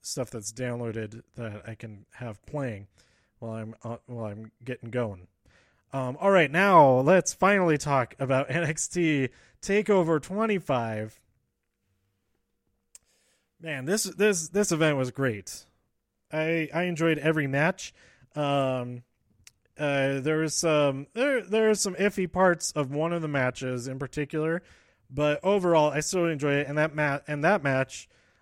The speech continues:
um, was made up for, for the, uh, aftermath of the match. So I, even that, I don't really mind very much.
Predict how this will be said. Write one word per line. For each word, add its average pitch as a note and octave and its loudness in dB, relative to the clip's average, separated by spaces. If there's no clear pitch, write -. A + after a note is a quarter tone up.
um, C3+ -2
was C#3+ -6
made D3+ 0
up D3 -2
for, C#3 0
for C3 -6
the, A#2+ -6
uh, A#2+ -6
aftermath A#2+ -4
of B2+ -2
the A#2+ -10
match. G2 -14
So A#2+ -2
I, A#2+ -4
even C3+ -4
that, A#2 -2
I A#2 -8
don't A#2 -8
really A#2+ -8
mind A2+ -12
very A2 -10
much. A2+ -16